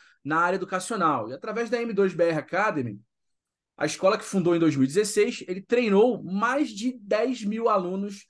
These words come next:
em aulas presenciais e online. Ministrou também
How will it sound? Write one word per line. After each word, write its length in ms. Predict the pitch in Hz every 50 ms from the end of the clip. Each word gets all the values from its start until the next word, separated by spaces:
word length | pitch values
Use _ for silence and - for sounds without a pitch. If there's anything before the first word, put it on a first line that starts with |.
| _ _ - 139 -
em 200 | - 214 240 226
aulas 320 | 208 208 202 196 190 - -
presenciais 760 | - 220 247 254 220 220 226 208 202 - 202 196 202 202 190
e 60 | 202
online. 480 | 214 214 190 180 175 170 147 113 98 - _ _ _ _ _ _ _ _ _ _ _ _ _ -
Ministrou 460 | - 123 160 165 135 - - 170 185
também 440 | 170 180 160 151 160 160 151 127 -